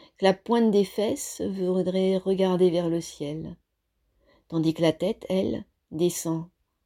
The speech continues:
au plus près de la terre. Regardez le monde à l'envers, ou les yeux fermés, simplement ressentir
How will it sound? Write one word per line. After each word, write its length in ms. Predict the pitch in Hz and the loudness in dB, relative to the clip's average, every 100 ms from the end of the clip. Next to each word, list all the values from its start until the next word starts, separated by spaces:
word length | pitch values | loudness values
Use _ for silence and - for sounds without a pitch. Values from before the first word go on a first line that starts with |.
| _ | _
au 140 | 175 | -6
plus 200 | 160 175 | -4 -6
près 240 | 151 170 165 | -6 -2 -2
de 80 | 147 | 0
la 120 | 151 | -2
terre. 420 | - 139 139 - _ _ _ _ _ _ _ _ _ _ _ _ _ _ _ _ _ _ _ _ | -6 -8 -8 -12 _ _ _ _ _ _ _ _ _ _ _ _ _ _ _ _ _ _ _ _
Regardez 460 | 147 156 156 156 170 | 4 6 6 6 6
le 140 | 165 | 6
monde 260 | 156 160 156 | 4 2 2
à 80 | 156 | 2
l'envers, 560 | 156 151 143 190 269 - _ _ - - - | 0 -2 -4 -6 -8 -12 _ _ -20 -16 -2
ou 160 | 180 | 2
les 240 | 180 170 139 | 4 4 4
yeux 80 | 151 | -2
fermés, 580 | - 123 120 120 147 | -4 -6 -4 -4 -6
simplement 580 | 196 151 143 156 156 156 | -6 -6 -4 -2 2 2
ressentir 1040 | 156 160 156 147 139 - 123 143 214 185 | 2 -2 -2 -4 -6 -6 -8 -6 -6 -6